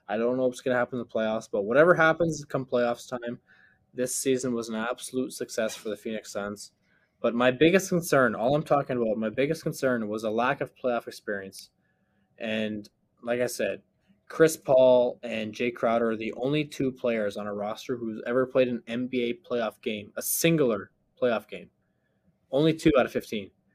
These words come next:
So who knows what's gonna happen? That's my biggest concern. But, um, you know, I think out of the Western Conference, I think this team is the real deal.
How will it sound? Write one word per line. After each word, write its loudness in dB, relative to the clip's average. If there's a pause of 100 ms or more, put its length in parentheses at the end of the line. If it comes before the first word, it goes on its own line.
(280)
So 0 (340)
who 0
knows 4
what's -2
gonna 0
happen? -4
That's 0
my 0
biggest -2
concern. -4 (260)
But, -2 (1000)
um, -6 (520)
you -6
know, -2
I -2
think -4
out 0
of 0
the 2
Western -4
Conference, -8 (120)
I -8
think -8
this -14
team -4
is -8
the -8
real -6
deal. -2